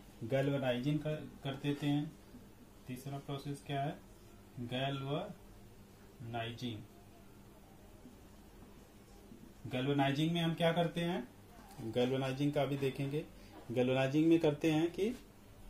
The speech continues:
अ, इसमें जैसे iron है तो iron के ऊपर क्या करेंगे, जिंक का layer चढ़ा देंगे। तो जिंक का जो लेयर चढ़ जाता है तो वो process galvanizing का होता है।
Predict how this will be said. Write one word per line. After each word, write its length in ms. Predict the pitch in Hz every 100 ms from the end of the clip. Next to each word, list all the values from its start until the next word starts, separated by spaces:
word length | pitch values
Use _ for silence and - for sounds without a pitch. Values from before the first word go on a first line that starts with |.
| - - - - - - - - - - - - - - - -
अ, 380 | 123 123 127 -
इसमें 260 | 139 156 156
जैसे 300 | 156 151 160
iron 360 | 139 147 170
है 240 | 165 170 - - - -
तो 80 |
iron 360 | 123 127 135 151
के 120 | 147
ऊपर 200 | 151 156
क्या 180 | 151 151
करेंगे, 360 | 151 156 160 175
जिंक 380 | 139 147 143
का 80 | 156
layer 260 | 160 131 123
चढ़ा 280 | - 110 104
देंगे। 360 | 107 107 110 - - - - -
तो 60 | -
जिंक 380 | 113 143 156 151
का 100 | 151
जो 120 | 151
लेयर 260 | 147 151 156
चढ़ 200 | 160 156
जाता 280 | 160 156
है 160 | 147 165
तो 100 | 165
वो 140 | 151
process 560 | 190 - 139 139 202 208
galvanizing 680 | 143 131 127 131 131 135 156
का 100 | 151
होता 260 | 147 147 151
है। 200 | 151 214